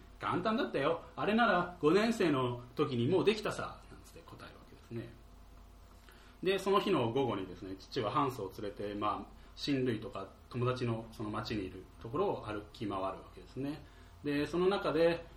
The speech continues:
えー、歩いていく中で、<clears throat> 同じ入学試験を受けるためにやってきた少年に出会うわけです。で、少年たちは二人きりにこうな-、なるとね、遠慮がちに好奇心を持ってお互いの様子を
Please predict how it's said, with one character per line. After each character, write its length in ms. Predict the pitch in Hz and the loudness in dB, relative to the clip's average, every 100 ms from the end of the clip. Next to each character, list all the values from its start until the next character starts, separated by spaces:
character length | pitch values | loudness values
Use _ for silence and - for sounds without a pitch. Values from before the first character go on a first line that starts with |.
| - | -14
え 760 | 110 101 98 98 95 95 95 101 | -10 -6 -6 -6 -6 -8 -8 -4
ー、 80 | 139 | -2
歩 80 | |
い 60 | 147 | -2
て 80 | 113 | -4
い 40 | |
く 100 | 107 | -6
中 200 | 98 95 | -8 -8
で、 280 | 95 95 98 - - - - | -8 -8 -8 -14 -18 -18 0
<clears throat> 1300 | 190 147 120 - - - - - - - - - - | 2 2 0 -10 -18 -20 -20 -20 -20 -20 -20 -18 -2
同 180 | 139 190 | 4 6
じ 360 | 196 190 180 - 160 | 6 4 4 2 0
入 220 | 170 185 | 6 8
学 180 | 175 175 | 6 0
試 120 | - | 2
験 220 | 156 107 | 2 2
を 60 | 104 | -2
受 80 | 131 | 0
け 60 | |
る 80 | 127 | 0
た 80 | 110 | 0
め 100 | 104 | -4
に 60 | |
や 60 | 98 | -4
っ 60 | 98 | -8
て 100 | - | -10
き 80 | |
た 80 | - | -6
少 220 | 123 117 | -2 -2
年 200 | 110 107 | -2 -2
に 140 | 98 95 | -4 -4
出 80 | 98 | -6
会 20 | |
う 20 | 92 | -10
わ 40 | - - - - - - - - - - - - - | -12 -20 -20 -20 -20 -20 -20 -20 -20 -20 -20 -16 -6
け 60 | |
で 120 | 139 139 | -2 0
す。 0 | |
で、 60 | 135 | 0
少 180 | 165 160 | 2 4
年 100 | 147 | 2
た 80 | |
ち 100 | 120 | 0
は 60 | 104 | -4
二 180 | - 127 | -4 -2
人 200 | 135 127 | -2 -2
き 100 | 143 | -2
り 140 | 135 | 0
に 240 | 113 101 - - - - 98 | 0 -2 -8 -16 -20 -18 -10
こ 80 | 95 | -6
う 20 | |
な-、 160 | 104 | -6
な 160 | 110 110 | -4 -6
る 80 | 98 | -8
と 100 | 90 | -8
ね、 100 | 98 | -4
遠 120 | 120 | 0
慮 100 | 127 | 2
が 140 | 123 120 | 2 0
ち 160 | - | -2
に 260 | 117 113 117 | 0 0 -2
好 160 | 120 120 | -4 -4
奇 120 | - | -4
心 180 | 110 98 | -4 -6
を 20 | |
持 120 | 95 | -8
っ 20 | |
て 140 | 95 92 | -8 -10
お 60 | |
互 280 | 95 95 95 | -10 -8 -6
い 20 | |
の 100 | 95 | -6
様 140 | 92 95 | -4 -6
子 160 | - | -8
を 200 | 92 90 | -10 -12